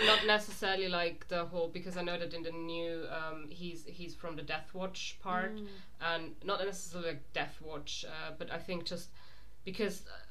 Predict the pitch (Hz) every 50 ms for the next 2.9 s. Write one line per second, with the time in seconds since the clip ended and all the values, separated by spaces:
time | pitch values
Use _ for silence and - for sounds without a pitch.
0 | - 160 185 185 185 185 185 185 185 180 180 180 180 180 185 180 180 180 180 180
1 | 180 180 180 180 175 175 175 170 170 170 170 170 170 - - - - - - -
2 | 180 170 175 - 180 175 175 - 160 165 170 165 165 156 151 147 -